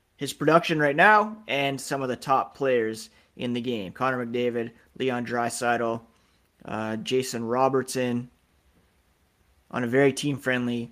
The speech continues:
seven point five million dollar deal with the Stars right now. Nikita Kucherov, twenty-eight points. He's up there as well. Erik Karlsson making eleven point five million. Pastrnak is one of the premier players in the N H L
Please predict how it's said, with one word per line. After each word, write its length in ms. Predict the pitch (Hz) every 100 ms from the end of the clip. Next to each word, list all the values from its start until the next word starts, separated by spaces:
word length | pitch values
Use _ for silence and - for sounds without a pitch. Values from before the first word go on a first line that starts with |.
| _ -
seven 340 | - 135 127
point 240 | - 123
five 260 | 107 131 123
million 320 | 123 120 117
dollar 280 | 117 117 113
deal 260 | 120 123 123
with 80 |
the 100 | 107
Stars 380 | - - 131 120
right 140 | 120 117
now. 400 | 120 120 120 - - - -
Nikita 300 | 117 143 135
Kucherov, 760 | 127 156 147 143 135 131 127 -
twenty-eight 420 | 151 143 139 131
points. 300 | 131 131 120
He's 160 | 147 139
up 160 | 135
there 160 | 139 135
as 120 | 123
well. 400 | 131 127 123 - - _ -
Erik 260 | 123 113
Karlsson 640 | 151 151 147 - 147 143 143 _ -
making 300 | 135 135 135
eleven 340 | 135 131 127
point 240 | 135 127
five 280 | 117 131 127
million. 480 | 131 131 131 127 131 - _ _ _ _ -
Pastrnak 640 | 156 156 - 147 139 139 - _ _ _ _ _ _ _ _ _ _ _ _ - _ _ -
is 480 | 151 156 160 147 - -
one 320 | 139 160 160
of 400 | - 147 156 147
the 400 | 135 147 156 156 - _ _ _
premier 500 | - 160 151 160 170
players 460 | 165 - 156 156 139
in 120 | 131
the 140 | 123 123
N 60 |
H 200 | 113 113
L 280 | 185 190